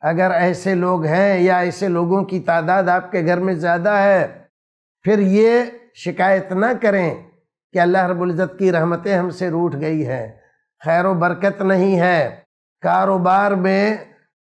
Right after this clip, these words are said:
किसी तरह की तरक्की नहीं हो रही है, दिन ब दिन परेशानियां और मुश्किलात आ रही हैं।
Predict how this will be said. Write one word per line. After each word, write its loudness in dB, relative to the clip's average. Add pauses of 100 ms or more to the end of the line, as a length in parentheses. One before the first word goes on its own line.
किसी -2 (520)
तरह 2
की -2
तरक्की -2
नहीं 2
हो 4
रही 4
है, -2
दिन 0
ब 4
दिन 0
परेशानियां 0
और 0
मुश्किलात -2
आ 4
रही 0
हैं। 2